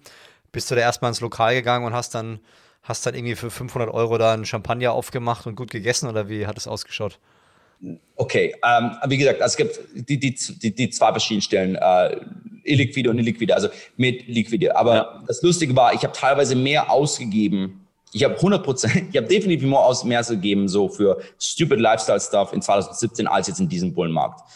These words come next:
Speaker 2: Also zum Beispiel, nachdem ich die Startup aufgehört habe, bin ich erstmal, und das hat meine, das hat mein Wachstum auch wieder verlangsamt ein bisschen, bin ich erstmal rumgereist. Ich hab gesagt, „Hey, du machst jetzt“, ich bin zwei Monate Europa-Touren, ich war,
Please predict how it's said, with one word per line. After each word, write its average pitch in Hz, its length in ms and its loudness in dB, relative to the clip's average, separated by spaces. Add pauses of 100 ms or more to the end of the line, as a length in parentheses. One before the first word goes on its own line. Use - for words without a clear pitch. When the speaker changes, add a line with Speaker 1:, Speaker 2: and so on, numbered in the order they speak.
(120)
Speaker 2:
Also 101 160 0
zum 117 160 2
Beispiel, 110 480 2 (360)
nachdem 143 300 0
ich 160 80 2
die 139 80 -4
Startup 123 320 2
aufgehört 117 540 0
habe, 85 360 0 (520)
bin 123 120 4
ich 117 200 -2
erstmal, 101 920 2
und 107 80 0
das 123 140 2
hat 110 80 2
meine, 107 360 0
das 110 140 0
hat 110 60 -2
mein 98 200 -2
Wachstum 101 280 -4
auch - 140 -2
wieder 101 120 0
verlangsamt 92 400 -2
ein 87 60 -8
bisschen, - 340 -8 (300)
bin 110 160 4
ich 107 420 -4
erstmal 104 400 2
rumgereist. 101 920 0
Ich - 80 -12
hab 92 60 -2
gesagt, 101 280 -2
„Hey, 120 160 2
du 104 80 -2
machst 104 160 -2
jetzt“, - 160 -10
ich 92 100 -18
bin 95 320 -4
zwei 110 200 0
Monate 123 400 2
Europa-Touren, 107 840 0
ich - 160 -6
war, 90 300 0